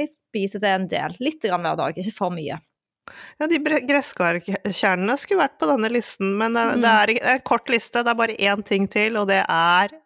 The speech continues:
Speaker 2: hva tror du?
Speaker 1: Ja, det må vel være extra virgin olive oil?
Speaker 2: Ja, det er det. Den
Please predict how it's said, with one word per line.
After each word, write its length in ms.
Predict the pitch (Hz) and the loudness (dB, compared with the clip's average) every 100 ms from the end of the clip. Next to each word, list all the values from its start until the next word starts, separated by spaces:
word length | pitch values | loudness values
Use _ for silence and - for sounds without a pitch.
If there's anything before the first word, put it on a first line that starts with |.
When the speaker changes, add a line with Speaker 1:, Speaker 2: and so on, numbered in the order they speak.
| _ _ _ - | _ _ _ -6
Speaker 2:
hva 160 | 175 175 | -4 -2
tror 240 | 180 175 | -2 0
du? 140 | 180 226 381 - - - - | 2 2 2 -4 -8 -8 -4
Speaker 1:
Ja, 160 | 196 247 | 2 2
det 120 | 226 | 2
må 140 | 208 196 | 0 2
vel 160 | 226 208 | 2 2
være 240 | 220 208 214 | 2 2 -2
extra 300 | - - 208 | -2 0 0
virgin 380 | 214 208 220 208 | 2 2 0 0
olive 300 | 208 214 214 | 0 0 2
oil? 360 | 247 294 381 539 - - 202 | 2 4 4 4 0 -8 -2
Speaker 2:
Ja, 1400 | 180 180 180 175 196 311 381 330 269 214 175 156 156 | 2 2 4 4 4 2 2 2 2 2 0 -2 -4
det 280 | 160 165 170 180 | -6 -2 0 0
er 300 | - - - - | -2 -4 -4 -4
det. 120 | - - - - - _ | -6 -8 -20 -20 -20 _
Den 240 | 233 208 | 2 2